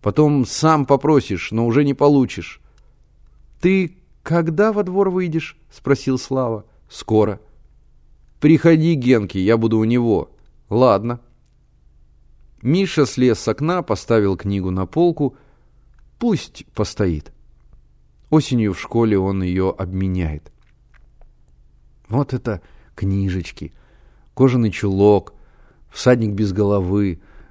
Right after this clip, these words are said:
восемьдесят тысяч верст под водой, в дебрях Африки, ковбои, прерии, индейцы, мустанги. Так, теперь учебники Киселев, Рыбкин, Краевич, Шапошников и Вальцев, Глезер и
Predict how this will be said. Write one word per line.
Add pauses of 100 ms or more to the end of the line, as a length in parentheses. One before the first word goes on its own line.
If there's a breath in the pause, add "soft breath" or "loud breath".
(100)
восемьдесят
тысяч
верст
под
водой, (380 soft breath)
в
дебрях
Африки, (340 soft breath)
ковбои, (200)
прерии,
индейцы,
мустанги. (320 soft breath)
Так, (520 soft breath)
теперь
учебники
Киселев,
Рыбкин,
Краевич,
Шапошников
и
Вальцев,
Глезер
и